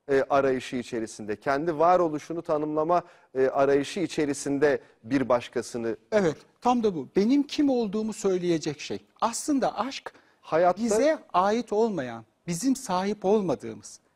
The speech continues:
Speaker 2: bizde olmayan bir şeyi ötekine vermektir. Bu şu demek, ben eksikliğimi ötekinde arıyorum ya, ötekine yerleştirdiğim şey sende bu eksiklik var demek.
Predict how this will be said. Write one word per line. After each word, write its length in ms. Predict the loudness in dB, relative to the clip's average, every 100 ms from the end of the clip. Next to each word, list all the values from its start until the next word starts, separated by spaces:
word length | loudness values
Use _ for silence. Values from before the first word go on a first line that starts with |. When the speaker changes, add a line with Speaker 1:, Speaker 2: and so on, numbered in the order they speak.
| _ -6
Speaker 2:
bizde 340 | -4 0 2
olmayan 640 | 2 4 4 4 0 -2 -4
bir 60 |
şeyi 240 | -4 0 0
ötekine 440 | 0 -4 -4 -2
vermektir. 440 | 0 -2 -4 -10 -6
Bu 100 | -4
şu 180 | -2 0
demek, 380 | 0 -4 -10 _ _ _ _
ben 320 | -2 2 2 0 -8 -2
eksikliğimi 680 | -2 0 -4 -2 0 4 4
ötekinde 440 | 2 0 2 2
arıyorum 380 | 2 0 -2 -6
ya, 120 | -12 _ _ _ -2
ötekine 440 | 0 0 2 4
yerleştirdiğim 920 | 6 4 4 2 -2 -4 -4 0 -2
şey 240 | 0 -4 -6 _
sende 500 | -10 -6 -4 0 0
bu 100 | 0
eksiklik 560 | -4 -4 -6 -4 -4 2
var 220 | 2 2
demek. 380 | -2 -8 -16 _